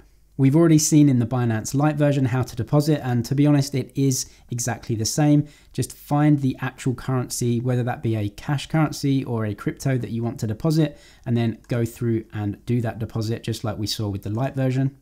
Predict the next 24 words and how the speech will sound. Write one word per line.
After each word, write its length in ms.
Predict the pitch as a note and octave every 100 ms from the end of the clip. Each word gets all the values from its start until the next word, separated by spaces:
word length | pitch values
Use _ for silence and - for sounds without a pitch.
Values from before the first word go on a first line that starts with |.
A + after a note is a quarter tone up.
| _
We 140 | C#3+
also 180 | D#3 D#3
have 200 | D3 D3+
the 100 | C#3
convert 480 | C3 B2+ A2+ C#3+ D3+
feature 400 | - C#3+ - C#3+
in 220 | C3+ A#2
the 100 | A2+
Binance 480 | A#2+ C#3 C#3 C3+ -
app, 200 | C3+ -
which 280 | B2+ C3+ -
is 220 | C#3+ B2+
more 280 | B2 C3 C3
or 40 |
less 240 | B2 B2 -
exactly 440 | A2+ C3 A#2+ A#2
the 60 | G#2+
same 260 | - A2+
as 120 | G2
the 80 | G2
Lite 220 | G#2+ G#2+
version 340 | A2 G#2+ G2+ G#2
as 100 | -
well, 320 | C#3+ D3+ D3+